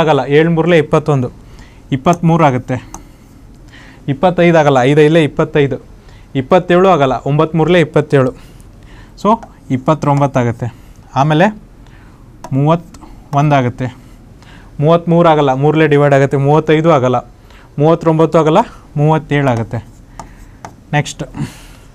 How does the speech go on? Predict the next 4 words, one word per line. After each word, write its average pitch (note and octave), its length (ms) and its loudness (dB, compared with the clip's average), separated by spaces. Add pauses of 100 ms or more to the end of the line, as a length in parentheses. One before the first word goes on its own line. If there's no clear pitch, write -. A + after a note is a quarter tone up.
(800)
ನಲವತ್ತೊಂದು, C#3+ 840 0 (1600)
ನಲವತ್ತ್ಮೂರು, D3 840 0 (1600)
ನಲವತ್ತೇಳು. C3+ 720 -2 (1600)
ಆಮೇಲೆ D3 200 0